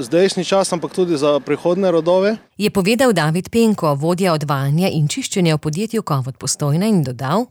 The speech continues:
Speaker 1: Trenutno je iz-, skoraj končan izkop tukaj za mano. Računamo nekje, da bi v roku enega meseca že dobili prvo podobo gradbenih del. Oprema za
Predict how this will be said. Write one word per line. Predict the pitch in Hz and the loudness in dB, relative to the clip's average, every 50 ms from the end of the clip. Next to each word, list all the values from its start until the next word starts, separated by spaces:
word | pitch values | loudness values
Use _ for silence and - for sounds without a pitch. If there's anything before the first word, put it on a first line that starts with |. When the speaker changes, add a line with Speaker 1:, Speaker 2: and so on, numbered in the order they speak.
| _ | _
Speaker 1:
Trenutno | - 190 180 196 208 208 - 190 170 160 | 0 0 2 4 2 2 2 0 2 2
je | 156 156 151 151 151 147 147 165 | 4 4 4 4 2 2 2 2
iz-, | 160 147 143 151 151 | 0 0 -2 -4 -6
skoraj | - - - 196 196 175 160 - | -4 0 2 2 4 4 2 2
končan | 160 156 147 180 180 185 175 147 | 0 0 0 0 0 0 0 -2
izkop | - - - 165 185 - - - | -2 0 0 0 0 0 0 -2
tukaj | 196 175 - 180 | -2 0 0 0
za | 165 170 165 | 0 0 0
mano. | 170 175 180 196 226 254 240 | 0 0 0 0 0 -2 0
Računamo | 170 175 165 - - 226 220 202 185 180 175 | 0 -2 0 0 0 0 2 2 2 2 2
nekje, | 170 170 - - 202 202 | 0 0 0 0 0 2
da | 185 175 | 2 2
bi | 160 165 | 4 2
v | 165 170 170 | 2 4 2
roku | 175 190 190 - - 170 | 2 2 2 2 2 2
enega | 180 185 185 170 143 160 | 4 4 2 2 0 0
meseca | 160 175 190 185 - - 175 151 156 | 2 2 2 0 0 0 -2 -2 -2
že | 151 165 180 | -2 -2 0
dobili | 170 180 165 180 180 175 | 0 2 2 2 2 2
prvo | 165 180 185 180 170 151 | 2 2 2 4 2 2
podobo | 131 147 139 160 165 170 180 170 | 2 0 2 2 2 2 2 0
gradbenih | 143 143 147 151 160 170 190 190 196 202 185 | 0 2 2 2 2 0 -2 0 0 0 2
del. | 185 196 220 262 254 - - - | 2 2 0 0 -2 -6 -6 -4
Oprema | 151 151 - - 175 175 185 196 214 233 254 254 208 | -4 -2 -2 0 2 2 2 2 2 2 2 0 0
za | 180 160 | 0 0